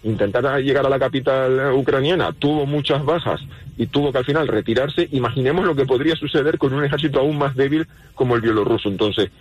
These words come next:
eh, yo creo que esto lo tiene clarísimo Lukashenko y sabe que además implicar a su país en una guerra, sí, porque si para un ruso se le puede tratar de convencer de que inva-, eh, participa en la invasión de Ucrania por razones históricas,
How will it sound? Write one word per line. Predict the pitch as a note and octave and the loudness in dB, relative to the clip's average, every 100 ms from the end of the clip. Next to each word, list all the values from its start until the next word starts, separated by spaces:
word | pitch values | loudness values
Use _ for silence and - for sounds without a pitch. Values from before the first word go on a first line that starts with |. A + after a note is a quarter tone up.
| - - - | -20 -20 -4
eh, | A#2 A2+ G#2+ A2 _ _ _ - | 0 2 2 0 _ _ _ -8
yo | C3 C3 | -2 0
creo | D#3 | 2
que | D#3 D3 - | 0 -2 -2
esto | C#3+ F3+ | 0 0
lo | |
tiene | D3 A2+ | 0 0
clarísimo | G2+ G2 F#2 G2 | -2 -2 -4 -2
Lukashenko | F#2 F#2 F2+ A2+ A#2 D#3+ | -2 0 0 0 0 0
y | |
sabe | A2 A2 G2+ | 0 0 0
que | G2 | 0
además | F#2+ G2+ G#2+ - - - - | 0 0 -2 -4 -18 -20 -6
implicar | A#2 G2+ G#2+ C3+ | -4 0 0 0
a | B2+ | 0
su | C3+ | -2
país | A#2+ G#2 | -2 0
en | A2+ | 0
una | B2+ A#2+ | 0 0
guerra, | C#3 C#3+ | 0 0
sí, | - | -2
porque | - A2+ A#2 | -4 -4 -4
si | A#2+ | -2
para | A#2+ | 0
un | C3 F#3+ | 0 0
ruso | G#3 G3 F#3+ E3 | 0 0 2 -2
se | - C#3 | 0 0
le | B2+ | 2
puede | D3 D3 | 2 2
tratar | C#3+ C3+ B2+ | 0 -2 0
de | C3 | 0
convencer | B2+ B2 A#2 B2 | 0 0 0 0
de | A#2 A2 | 0 0
que | |
inva-, | A2+ A2 F#2+ | 0 0 2
eh, | G#2+ | 0
participa | G#2+ G2+ G#2 A#2 | 0 -2 -2 0
en | A2+ | 0
la | |
invasión | A2 G2+ - A2+ G#2 | 0 -2 -2 -2 0
de | |
Ucrania | F#2+ A#2 C3+ C3+ A#2+ A2+ - - - | 0 0 0 2 0 -2 -8 -20 -2
por | G#2+ G2+ | 0 2
razones | A2+ G#2+ A#2+ B2 D#3+ C#3 | 2 2 0 0 0 0
históricas, | C3+ - D#3+ D#3 D3+ D3+ D3 C#3 | -2 0 2 2 0 0 0 -2